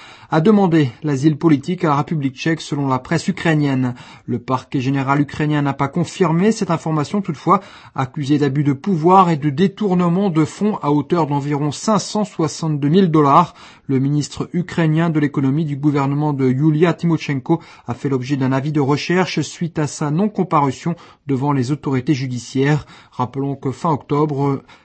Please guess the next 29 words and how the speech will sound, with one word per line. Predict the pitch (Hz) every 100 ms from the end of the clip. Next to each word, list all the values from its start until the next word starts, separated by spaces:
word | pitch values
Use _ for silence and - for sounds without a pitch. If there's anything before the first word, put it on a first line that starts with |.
| -
Bogdan | 131 123 123 143 135
Danielishin | 117 147 160 156 147 - - 170 170 165 -
avait | 139 127
été | 131 139 151
arrêté | 135 117 - 175 - -
en | 135
République | 185 208 156 139
tchèque. | - - - _ _ - - - - - -
Les | 127
entreprises | 139 139 147 180 165
en | 156
République | 170 208 190 -
tchèque | 170 151 - 147
ont | 131
consacré | - 151 - 151 - 180
en |
moyenne | 156 151 151 196 185 165
cinq | 127 - 233 214
cent | - 226 240 208
cinquante-sept | - 180 175 175 - 156 -
heures | 180 -
cette | 160 147
année | 131 160
pour | - 131
remplir | 127 - - 220 226 151
l'ensemble | 135 165 - - 220 170
des | 143
formalités | - - 196 190 165 160
fiscales, | - 131 - 143 170 196